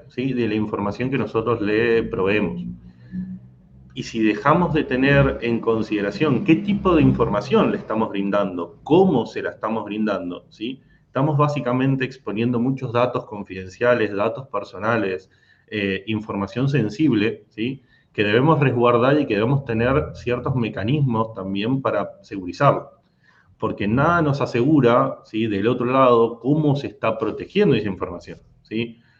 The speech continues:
Yo tengo un software que se nutre de un volumen muy grande de datos, pero no termino de entender o no se termina de comunicar cómo ese software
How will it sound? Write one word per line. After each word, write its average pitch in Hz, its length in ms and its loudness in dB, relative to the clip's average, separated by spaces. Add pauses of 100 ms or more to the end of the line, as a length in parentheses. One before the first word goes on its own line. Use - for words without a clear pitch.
(140)
Yo - 140 -8
tengo 120 180 2
un 117 100 2
software 156 420 6
que 107 100 -4
se 110 120 -6
nutre 139 520 4
de 107 80 0
un 113 140 2
volumen 113 380 4
muy 110 200 2
grande 110 300 2
de 110 80 6
datos, 180 480 2 (520)
pero 104 180 -2
no 120 140 0
termino 139 760 0
de 104 140 -6
entender 104 640 2 (120)
o 101 40 -10
no 110 160 -6
se 113 140 -10
termina 117 400 -2
de 101 140 -2
comunicar 95 920 0 (720)
cómo 156 280 4
ese 143 160 2
software 143 520 2